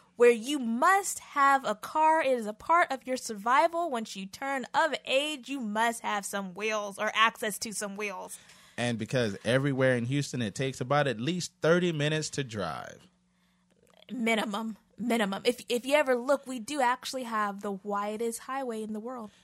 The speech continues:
Speaker 2: I ten. Look it up. Search it. Google
Speaker 1: Katy,
Speaker 2: it.
Speaker 1: or it could be going by the Katy Freeway. Sometimes a little sneaky bastard. But,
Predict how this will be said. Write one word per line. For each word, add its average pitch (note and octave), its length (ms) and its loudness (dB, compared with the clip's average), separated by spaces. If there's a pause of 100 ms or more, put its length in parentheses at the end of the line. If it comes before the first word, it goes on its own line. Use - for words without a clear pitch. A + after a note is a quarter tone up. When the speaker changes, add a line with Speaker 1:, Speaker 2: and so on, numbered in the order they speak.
(220)
Speaker 2:
I C3 420 4 (300)
ten. F2+ 480 -6
Look A2 180 -6
it F#2+ 80 -2
up. - 200 -8 (120)
Search - 420 -2
it. - 80 -14 (280)
Google A#2 200 0
Speaker 1:
Katy, A3 140 -2
Speaker 2:
it. - 80 -8
Speaker 1:
or A3+ 180 2
it A3 200 -2
could G#3 200 -12
be G#3+ 120 -8
going G#3 300 -2
by G3 140 -6
the G3 120 -12
Katy G3+ 300 -6
Freeway. G3 400 -6
Sometimes G3+ 420 -8
a G3 40 -12
little G3 180 -8
sneaky A3 460 -10
bastard. F#3+ 500 -8 (360)
But, A#3+ 220 8